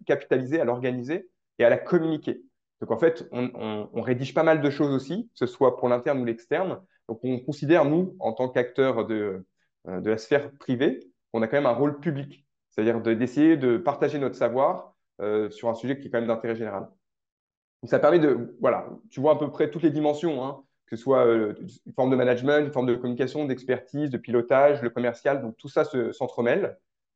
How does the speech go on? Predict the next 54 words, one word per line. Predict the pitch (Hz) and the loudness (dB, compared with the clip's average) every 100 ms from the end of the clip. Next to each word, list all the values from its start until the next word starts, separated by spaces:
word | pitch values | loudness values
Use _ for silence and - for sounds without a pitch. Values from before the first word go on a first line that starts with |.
| _ - | _ -2
Et | 120 | 0
en | 127 | 4
termes | 180 165 | 4 4
de, | 131 127 120 | 4 4 4
de | 120 | 2
type | 131 - 147 | -2 -2 0
de | 151 | 0
projet, | - 156 180 185 - - _ - | 0 4 6 6 2 -4 _ -2
alors, | 117 107 - - _ _ _ 110 | 0 0 -6 -14 _ _ _ -12
euh, | 98 - - - | -10 -10 -12 -18
le, | - - - | -18 -18 -14
le | - 120 | -12 -10
frigo | - 139 151 143 | -6 4 6 6
en, | 117 - | 4 2
en | 123 | 0
est | 127 151 | 0 2
un, | 151 | 2
et | 127 | 2
en | 117 | 0
effet, | 123 151 | 0 -2
il | 127 | -2
n'est | 113 | 0
pas | 123 | -2
représentatif | 123 131 123 135 131 139 | -2 -6 -6 -6 -6 -8
de | 120 | -10
ce | |
qu'on | - | -10
fait | 113 120 | -4 0
nous | 139 127 | 2 2
en | 117 | 2
énergie | 113 113 113 127 113 | 0 0 -2 -2 0
à | - | -2
proprement | - - 110 | -8 -10 -8
parler. | 107 107 151 127 - | -2 0 0 -2 -6
On | 110 104 | -12 -8
travaille | - 113 117 | -2 0 0
plutôt, | - 107 - | -4 -16 -16
plutôt | _ - | _ -2
avec | 123 | 0
les | 117 117 | 0 0
énergéticiens. | 110 110 95 - 147 - _ _ _ _ - | -2 -6 -14 -8 -8 -8 _ _ _ _ 2
Par | 117 | 4
exemple, | 143 - | 4 2
une | 131 | 2
étude | 135 156 139 | 2 0 -2
qu'on | 131 | 0
a | 117 107 | 2 0
faite | - 143 139 | 0 0 0
récemment, | 123 123 117 147 | -4 0 0 0
c'était | 175 135 139 135 | -2 -6 -6 -4
quelle | 135 | -2
était | 139 156 | -2 0
la | 123 | 0
place, | 151 147 147 _ _ | 2 0 -2 _ _